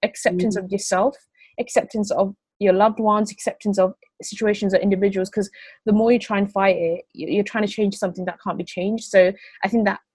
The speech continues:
Speaker 1: analogy is so, so important, right? Of, of, like,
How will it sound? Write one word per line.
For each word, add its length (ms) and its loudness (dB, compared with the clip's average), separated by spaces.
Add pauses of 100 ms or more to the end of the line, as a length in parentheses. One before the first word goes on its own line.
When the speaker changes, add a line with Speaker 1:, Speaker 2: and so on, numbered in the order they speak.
(160)
Speaker 1:
analogy 500 4
is 140 -6
so, 180 2
so 180 -2
important, 520 -2
right? 380 -4
Of, 180 0
of, 200 -2
like, 200 0